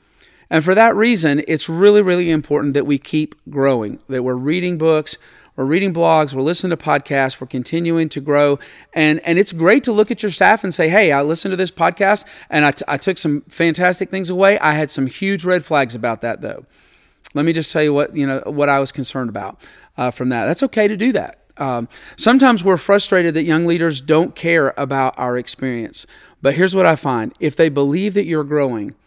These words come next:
and that you're willing to keep growing, they'll value your experience more. It's not always the case, but I, I find that that generally is true. All right, the last one.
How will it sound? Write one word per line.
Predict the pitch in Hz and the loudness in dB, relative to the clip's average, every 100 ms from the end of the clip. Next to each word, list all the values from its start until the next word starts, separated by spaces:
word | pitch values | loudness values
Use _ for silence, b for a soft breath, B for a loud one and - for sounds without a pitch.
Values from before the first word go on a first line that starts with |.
| b b b b b b b b b - | b b b b b b b b b -6
and | 151 147 | 0 0
that | |
you're | 147 143 | 2 2
willing | 139 196 180 | 4 2 2
to | 135 | -2
keep | - 127 | -4 -6
growing, | 123 113 110 101 _ | -4 -4 -6 -10 _
they'll | 139 131 | -4 -2
value | 127 139 139 131 | 0 0 0 -2
your | 123 123 | -4 -6
experience | 113 - 120 113 104 - | -6 -10 -8 -8 -8 -10
more. | 117 95 - _ _ _ _ - | -12 -12 -18 _ _ _ _ -10
It's | - | -4
not | 180 | 0
always | 185 175 156 | 0 -2 -4
the | |
case, | 160 123 110 - _ | -6 -6 -6 -8 _
but | - 127 - | -6 -6 -4
I, | 127 - | -8 -8
I | 127 | -10
find | - 127 123 | -6 -4 -4
that | 117 | -6
that | 120 107 _ - | -8 -8 _ -6
generally | 165 170 151 139 127 b b b _ | -2 0 0 -2 -6 b b b _
is | 131 | -12
true. | - - - - _ _ _ _ _ _ _ _ _ _ - - | -10 -14 -16 -20 _ _ _ _ _ _ _ _ _ _ -14 2
All | 156 | 4
right, | 139 117 | 4 0
the | 143 | 4
last | 156 165 | 4 4
one. | 143 113 | -2 -6